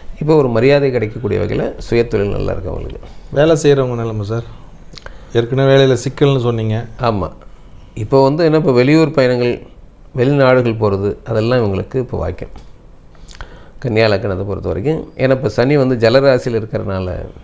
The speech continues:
Speaker 1: சனி வந்து கர்மஸ்தானத்து அதிபதின்னு சொல்றது, கர்மாதிபதின்னு சொல்றது.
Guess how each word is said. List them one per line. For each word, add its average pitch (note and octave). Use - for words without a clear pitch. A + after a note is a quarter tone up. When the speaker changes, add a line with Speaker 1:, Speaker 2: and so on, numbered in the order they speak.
Speaker 1:
சனி B2+
வந்து C3+
கர்மஸ்தானத்து B2+
அதிபதின்னு G2+
சொல்றது, F#2+
கர்மாதிபதின்னு G#2
சொல்றது. G2